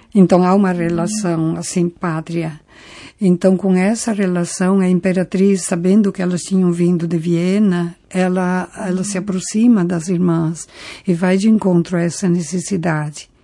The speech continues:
E ela fala com o ministro da Justiça e pede para que as irm-, ah, os franciscanos possam liberar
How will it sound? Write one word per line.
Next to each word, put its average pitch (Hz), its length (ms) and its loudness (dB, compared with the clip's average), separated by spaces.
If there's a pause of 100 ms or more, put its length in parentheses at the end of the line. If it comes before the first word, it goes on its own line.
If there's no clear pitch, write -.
(580)
E 185 180 6
ela 180 280 4
fala 202 500 0
com 190 160 0
o 185 100 6
ministro 185 520 4
da 180 160 0
Justiça 175 880 -2 (140)
e 202 80 6
pede 185 680 0
para 180 340 -2
que 208 200 -2
as 220 200 0
irm-, 208 300 2
ah, 170 240 0
os 165 260 -4
franciscanos 175 1200 2 (440)
possam 202 400 4
liberar 196 880 4